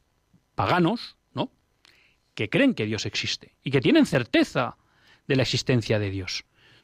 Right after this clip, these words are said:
de un ser personal que ha creado el mundo, que lo dirige con mayor o menor providencia,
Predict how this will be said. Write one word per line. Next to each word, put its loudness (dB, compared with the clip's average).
de 4
un 6
ser 0
personal 0
que -2
ha -2
creado 2
el 4
mundo, 4
que -10
lo 0
dirige 2
con -4
mayor 2
o 2
menor 0
providencia, 2